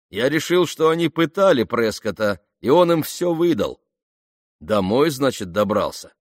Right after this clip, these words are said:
Хотелось бы мне знать, как. Мы-то думали, он покойник». Бен посмотрел на Памелу. Оба не знали, что сказать. «Благодарю вас,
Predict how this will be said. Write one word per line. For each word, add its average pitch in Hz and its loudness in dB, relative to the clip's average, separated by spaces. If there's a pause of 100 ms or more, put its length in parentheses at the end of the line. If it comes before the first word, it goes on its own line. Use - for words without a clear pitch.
(600)
Хотелось 156 0
бы 151 0
мне 151 -2
знать, 139 -2
как. 110 -4 (520)
Мы-то 127 2
думали, 143 4
он 143 4
покойник». 107 -4 (1120)
Бен 101 0
посмотрел 107 -4
на 104 0
Памелу. 107 -4 (680)
Оба 107 0
не 107 0
знали, 110 -4
что 113 -10
сказать. 104 -8 (1040)
«Благодарю 104 -2
вас, - -4